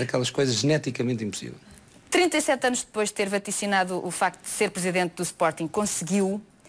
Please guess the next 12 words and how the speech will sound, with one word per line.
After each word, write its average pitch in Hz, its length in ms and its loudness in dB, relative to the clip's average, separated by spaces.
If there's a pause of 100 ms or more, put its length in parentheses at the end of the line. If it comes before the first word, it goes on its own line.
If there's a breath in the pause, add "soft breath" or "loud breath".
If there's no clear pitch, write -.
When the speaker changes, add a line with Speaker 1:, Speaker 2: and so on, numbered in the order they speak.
(680 loud breath)
Speaker 2:
Quando, 294 520 2 (400)
hum, 226 360 -8
se - 200 -4
deitou 208 440 2 (320)
nessa 185 280 -2
noite, 180 380 -4 (1300)
o - 40 -20
que - 80 -4
é 233 60 2
que - 80 -18
pensou? 165 460 -6 (160)
Dormiu? 202 400 0